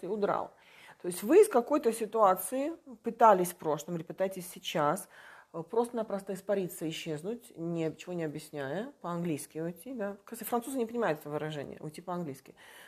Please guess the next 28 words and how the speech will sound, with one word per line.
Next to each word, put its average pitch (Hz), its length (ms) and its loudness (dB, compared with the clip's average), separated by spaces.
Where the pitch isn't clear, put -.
Наверное, 226 180 0
только 240 200 0
для 226 160 4
русских 196 360 -2
это 175 160 -2
<laughs> 226 140 2
существует. - 1080 2
Но 247 220 12
вам, 320 260 10
похоже, 359 500 6
не 339 120 4
удастся 320 720 4
этого, 143 440 -4
вы 143 60 -12
понимаете? 180 720 -2
Какая-то 240 520 4
ситуация 240 640 4
может 214 300 0
вернуться, 202 760 -2
потому 185 320 -4
что 202 200 -6
вот, 185 220 -4
ну, 202 60 0
не 208 100 2
отпускает, 214 680 -2
не 170 160 -2
отпускает, 220 920 2
а, 50 1700 -6